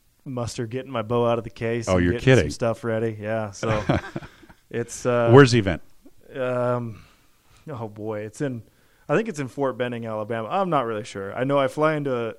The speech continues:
Speaker 1: Atlanta, Georgia, and I drive somewhere from there.
Speaker 2: It's gotta all be one big days.
Speaker 1: It, yeah, it's, uh,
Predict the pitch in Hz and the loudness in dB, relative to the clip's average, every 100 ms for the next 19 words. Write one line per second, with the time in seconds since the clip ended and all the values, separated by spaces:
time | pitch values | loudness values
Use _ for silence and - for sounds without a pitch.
0 | - 113 120 131 117 120 120 123 131 123 | -10 -8 -6 -4 -4 -4 -4 -2 -4 -2
1 | 120 117 127 117 110 120 113 110 110 113 | -4 -2 -2 -2 -4 -8 -6 -8 -8 -8
2 | 113 117 117 - 110 165 131 110 104 95 | -6 -4 -6 -6 -6 0 4 4 4 4
3 | 87 92 85 73 73 71 69 69 165 117 | 2 2 0 -4 -6 -6 -6 -6 -6 -6
4 | - - 117 123 120 120 104 131 135 - | -12 -12 -8 -4 -2 -2 -4 -8 -8 -6
5 | 135 120 113 | -2 -2 -2